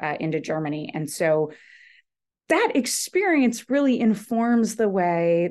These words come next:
that many, that the Allied powers argue about what reparations should look like. Uh, and the Soviets in particular are very interested in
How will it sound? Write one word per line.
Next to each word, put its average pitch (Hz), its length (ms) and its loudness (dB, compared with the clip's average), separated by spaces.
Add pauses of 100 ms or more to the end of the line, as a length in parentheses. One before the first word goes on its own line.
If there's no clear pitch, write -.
that 175 200 0
many, 175 680 -2
that 190 180 -2
the 185 140 2
Allied 170 240 0
powers 170 440 0
argue 196 760 2
about 160 520 -2
what 165 200 -2
reparations 156 680 -4
should - 200 -8
look - 160 -10
like. - 300 -12 (480)
Uh, 165 160 -2
and 185 100 0
the 202 60 2
Soviets 226 600 2
in 175 100 0
particular 175 720 0
are 175 220 2
very 185 520 4
interested - 840 -2
in 170 560 0